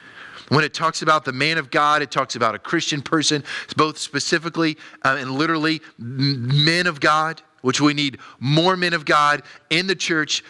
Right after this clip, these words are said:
studying the Bible, leading their homes, their workplaces, uh, the places where they go have fun, studying their word and bringing it out. But it also means sort of in a,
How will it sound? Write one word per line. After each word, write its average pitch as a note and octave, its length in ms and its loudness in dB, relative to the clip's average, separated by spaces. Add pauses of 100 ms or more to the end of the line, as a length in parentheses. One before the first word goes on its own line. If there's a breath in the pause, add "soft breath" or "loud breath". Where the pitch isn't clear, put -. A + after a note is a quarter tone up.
studying E3+ 440 0
the E3+ 80 -2
Bible, C#3+ 420 0 (120 loud breath)
leading D#3+ 320 2
their D3 100 0
homes, F3 540 -4 (180 loud breath)
their A#2+ 140 2
workplaces, E3 960 -2 (260 loud breath)
uh, B2 140 2 (220 loud breath)
the B2 60 0
places D#3+ 360 -2
where C#3+ 100 0
they C3 80 0
go C#3+ 160 0
have C3+ 220 -2
fun, E3+ 320 0 (140 loud breath)
studying F3 420 0
their E3 100 0
word D#3+ 260 0
and C#3+ 80 -6
bringing C#3 300 -2
it C3+ 120 -2
out. A#2 200 0
But C3 100 -4
it C3+ 80 0
also E3+ 280 -2
means D#3+ 180 -4
sort D3+ 140 2
of C#3 80 2
in C#3 80 2
a, - 60 -6